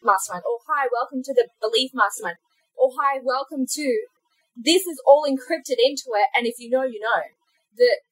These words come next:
frame, the main frame that I have is, like, what is the point of the balance and the belief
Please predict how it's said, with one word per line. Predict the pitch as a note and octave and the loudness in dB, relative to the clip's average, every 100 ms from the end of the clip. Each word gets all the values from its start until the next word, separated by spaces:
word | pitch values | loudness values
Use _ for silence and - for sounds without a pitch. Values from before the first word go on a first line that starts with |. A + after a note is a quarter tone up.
| - - | -14 2
frame, | C#4 D#4 D#4+ C4+ B3+ | 4 4 0 0 6
the | A3+ A3+ | 6 4
main | A#3+ C#4+ D4 | 0 0 0
frame | - A#3+ | -2 0
that | A3+ | 0
I | G#3+ E4 | -2 -2
have | D#4 | 2
is, | A#3 A#3+ | 2 2
like, | G#3+ - | -4 2
what | B3 D4 | 2 2
is | C4+ | -2
the | C4+ | -6
point | C#4+ C#4 A#3 | -2 0 0
of | |
the | F#3+ | 0
balance | G#3+ B3+ F4 - - _ _ - | 0 0 -2 -8 -14 _ _ -6
and | A3+ A#3 | -4 -2
the | |
belief | A4+ A#4+ F4+ | 2 4 2